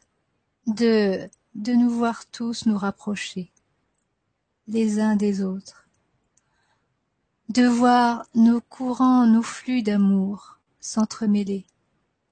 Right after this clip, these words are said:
car c'est cela dont il s'agit. Nos retrouvailles,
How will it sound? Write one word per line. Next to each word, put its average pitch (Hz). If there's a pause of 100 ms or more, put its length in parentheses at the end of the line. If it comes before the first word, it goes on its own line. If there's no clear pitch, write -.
(100)
car 220
c'est -
cela 262
dont 226
il 226
s'agit. 208 (2250)
Nos 220
retrouvailles, 233